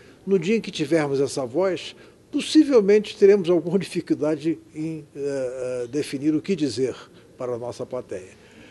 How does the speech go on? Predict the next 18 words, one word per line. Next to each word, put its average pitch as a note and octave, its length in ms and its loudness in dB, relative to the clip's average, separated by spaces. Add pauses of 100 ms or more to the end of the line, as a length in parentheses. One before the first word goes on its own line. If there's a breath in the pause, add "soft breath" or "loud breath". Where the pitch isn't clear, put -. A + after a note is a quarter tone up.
(160 loud breath)
Mas, G#3+ 240 2
enfim, G#3 420 2
é, C3 1000 -4
é, C3 60 -18
isso D#3 320 -4
daí D3+ 180 4
decorre C3+ 440 -2
muito C#3+ 360 -8 (220)
do C3 180 -8
fato A#2+ 460 -6
que C3 180 -8
hoje B2+ 300 -2
nós B2+ 160 -8
somos G#2 320 -12
uma G#2+ 260 -10
sociedade G#2+ 640 -6
mais B2 180 -10
complexa, D#3 600 -4